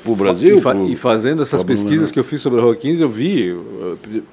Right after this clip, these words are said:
Speaker 2: eu achei, achei fotos da inauguração do prédio, né? E, meu Deus, era maravilhoso, né? Tu olhava aquilo. É que nem o prédio do Correio, que, na Kurt Ehring, né? Que desapareceu e deu lugar àquele negócio lá que até hoje eu não entendo por que que tá lá, mas enfim,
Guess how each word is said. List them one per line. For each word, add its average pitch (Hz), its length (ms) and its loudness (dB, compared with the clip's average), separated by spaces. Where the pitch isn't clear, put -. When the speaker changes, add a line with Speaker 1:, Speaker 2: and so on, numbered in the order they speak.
Speaker 2:
eu 107 80 -10
achei, 131 400 -2
achei 135 200 -2
fotos 151 300 -2
da 143 80 2
inauguração 170 640 2
do 107 100 -8
prédio, 90 360 -6
né? 95 120 -10
E, 113 200 -6
meu 135 160 0
Deus, 151 180 -2
era 101 100 -2
maravilhoso, 135 640 0
né? 104 160 -4
Tu 120 60 -4
olhava 113 260 2
aquilo. 131 300 -2
É 151 80 -4
que 147 100 -2
nem 180 120 6
o 202 40 0
prédio 196 240 2
do 175 120 -6
Correio, 160 500 4
que, 117 340 -6
na 113 200 -4
Kurt - 320 -6
Ehring, 123 440 2
né? 131 220 -4
Que 139 240 -2
desapareceu 123 680 0
e - 20 2
deu 143 160 2
lugar 135 280 0
àquele 143 280 -2
negócio 135 340 -2
lá 139 80 0
que 139 80 -8
até 139 160 -4
hoje 143 220 0
eu - 20 -4
não 143 60 -2
entendo 143 260 -2
por 127 160 -10
que 147 100 -14
que - 100 -18
tá 151 120 -4
lá, 135 100 -2
mas 98 220 -6
enfim, 117 260 -8